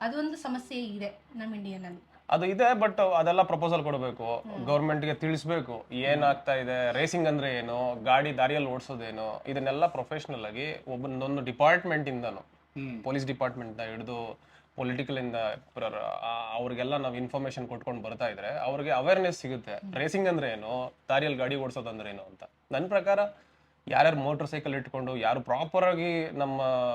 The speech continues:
Speaker 2: ಮೋಟರ್ ಬೈಕಿಂಗ್, ಆ,
Speaker 4: ಹ್ಮ್.
Speaker 2: ಕಮ್ಯುನಿಟಿ ಇದೆಯೋ
Speaker 4: ಹ್ಮ್.
Speaker 2: ಯಾರು ನನ್ ಪ್ರಕಾರ ರೂಲ್ಸ್ ಬ್ರೇಕ್ ಮಾಡಲ್ಲ.
Speaker 4: ಹೌದು.
Speaker 2: ಅವ್ರೆಲ್ಲರೂ ಹಂಡ್ರೆಡ್ ಪರ್ಸೆಂಟ್ they will maintain the speed, everything, like, you know, they are under control.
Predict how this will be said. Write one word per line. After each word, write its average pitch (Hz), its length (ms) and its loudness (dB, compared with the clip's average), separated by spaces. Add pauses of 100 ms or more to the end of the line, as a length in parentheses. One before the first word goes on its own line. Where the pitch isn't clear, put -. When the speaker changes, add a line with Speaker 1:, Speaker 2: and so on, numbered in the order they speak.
(160)
Speaker 2:
ಮೋಟರ್ 143 260 -2
ಬೈಕಿಂಗ್, 147 520 2 (160)
ಆ, 160 80 -4
Speaker 4:
ಹ್ಮ್. 147 120 0
Speaker 2:
ಕಮ್ಯುನಿಟಿ 151 400 2
ಇದೆಯೋ 110 280 -2
Speaker 4:
ಹ್ಮ್. 135 100 -2
Speaker 2:
ಯಾರು 165 380 2
ನನ್ 147 260 -2
ಪ್ರಕಾರ 151 320 2
ರೂಲ್ಸ್ 131 340 -4
ಬ್ರೇಕ್ 123 220 -6
ಮಾಡಲ್ಲ. 104 320 -8 (440)
Speaker 4:
ಹೌದು. 143 280 -4 (360)
Speaker 2:
ಅವ್ರೆಲ್ಲರೂ 135 600 4
ಹಂಡ್ರೆಡ್ 135 300 0
ಪರ್ಸೆಂಟ್ 143 400 -2
they 131 120 -2
will 123 140 -2
maintain 127 300 -4
the 117 100 -6
speed, 117 680 -6
everything, 135 480 -2
like, 113 140 -6
you 135 100 -4
know, 135 260 -6
they 131 120 2
are 135 140 2
under 151 240 2
control. 120 300 -6